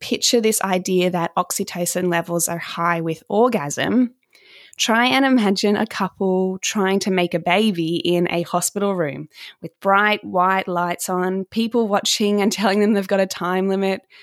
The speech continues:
Of course, no one in this situation is feeling high levels of oxytocin, and no one's going to be orgasming in this scenario.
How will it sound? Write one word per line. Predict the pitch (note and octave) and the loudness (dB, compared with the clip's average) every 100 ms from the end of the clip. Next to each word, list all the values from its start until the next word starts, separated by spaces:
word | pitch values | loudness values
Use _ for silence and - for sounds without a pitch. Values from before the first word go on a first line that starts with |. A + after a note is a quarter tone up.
| - - - | -20 -20 -16
Of | G#3 | -4
course, | A#3 A#3 | 0 2
no | A#3 G#3+ A3 | 4 4 4
one | A#3 | 4
in | A#3 A3+ | 2 0
this | A3 - | 0 -2
situation | A3 G#3 G3+ G3 F#3+ | -4 -2 -2 -2 -4
is | G3 - | -6 -6
feeling | F#3+ F#3 F#3 | -4 0 0
high | F#3+ F#3 F#3 | 0 0 0
levels | F#3+ F3+ E3+ | 0 -2 -4
of | F3 | -4
oxytocin, | E3 - F#3 E3+ - E3 | -6 -6 -6 -6 -6 -6
and | F3 F#3 | -4 -2
no | G3+ A#3+ | 0 4
one's | C4 A#3+ | 4 4
going | G#3+ G3 F#3+ | 4 2 2
to | G#3 | 2
be | F#3+ | 0
orgasming | F#3 F#3+ F3+ E3+ D#3 | 0 0 -2 -2 0
in | D#3 | 0
this | D#3+ D#3 | 0 -2
scenario. | D#3+ D3+ D3 D3+ | -4 -4 -4 -6